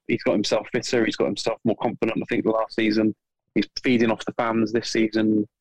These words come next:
he's been brilliant, and they'd definitely be entertaining. But last season the title win was all based on a good back three. We'll talk about formations in a minute, but it was bi-, based on a very well-drilled, well-organised, solid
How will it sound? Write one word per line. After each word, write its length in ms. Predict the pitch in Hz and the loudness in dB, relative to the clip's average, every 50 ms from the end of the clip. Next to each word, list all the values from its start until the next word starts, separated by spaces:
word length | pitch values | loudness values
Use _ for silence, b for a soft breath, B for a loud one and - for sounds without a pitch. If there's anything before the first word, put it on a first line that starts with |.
| _ _ _ _ _ _ - | _ _ _ _ _ _ -2
he's 160 | 127 113 - | 0 0 0
been 160 | - 110 107 | 0 0 2
brilliant, 420 | 98 120 113 104 104 104 104 104 | 2 2 4 4 4 4 2 2
and 240 | - 107 107 107 107 - | 2 2 2 2 2 0
they'd 160 | 107 117 - | -2 -2 0
definitely 300 | 151 135 - - 92 113 | -2 -2 -2 0 0 0
be 80 | 120 | 0
entertaining. 640 | 117 113 101 - - - 120 113 104 95 95 98 98 - _ _ _ _ _ _ _ - | 0 -2 -4 -6 -6 -4 -4 -2 -2 -2 -2 -4 -4 -8 _ _ _ _ _ _ _ -4
But 140 | 113 110 113 | -2 2 2
last 280 | 131 139 135 127 - | 2 2 2 0 0
season 380 | - 127 117 113 104 110 107 107 | 0 0 2 2 2 0 0 0
the 80 | 107 - | -2 -2
title 380 | - - 127 120 - - 98 | -2 -2 -2 0 0 0 0
win 180 | 104 101 98 101 | 0 0 0 0
was 100 | 104 107 | 0 0
all 140 | 104 107 92 | 0 0 -2
based 300 | 113 110 110 - - - | -2 -4 -4 -6 -6 -4
on 100 | 104 104 | -4 -4
a 40 | |
good 220 | 101 - 110 98 - | -2 -2 -2 -2 -4
back 220 | - 107 - - | -6 -6 -6 -6
three. 320 | - - 113 104 104 107 - _ _ _ _ _ _ _ _ | -4 0 2 2 2 0 -4 _ _ _ _ _ _ _ _
We'll 100 | - 101 | -6 -2
talk 220 | - 120 107 - | 0 -2 0 0
about 160 | 117 107 - - | 0 -2 0 0
formations 480 | - 107 110 110 101 - - 104 95 | 0 0 0 0 0 0 0 0 2
in 100 | 107 104 | 2 2
a 40 | 107 | 2
minute, 240 | 110 107 104 - - | 2 2 0 0 0
but 80 | 98 | 0
it 80 | - 113 | 2 4
was 160 | 113 107 101 - - | 4 2 2 0 -2
bi-, 140 | 110 - - _ - | -4 -4 -4 _ -2
based 300 | 113 107 101 - - 107 | -2 -2 -2 -4 -4 -2
on 100 | 104 104 | -2 0
a 20 | |
very 180 | 104 110 107 104 | 0 0 0 2
well-drilled, 680 | 104 110 107 104 98 - 110 107 104 104 104 104 - - _ _ _ _ _ _ - | 2 2 0 0 0 0 0 2 2 2 2 0 -4 -8 _ _ _ _ _ _ -2
well-organised, 760 | 110 107 104 107 104 101 107 107 104 104 101 98 - - - | 0 2 2 2 0 0 0 0 0 0 -2 -2 -4 -6 -6
solid 500 | - - - 120 113 110 104 95 - | -6 -2 0 0 0 2 0 -2 -2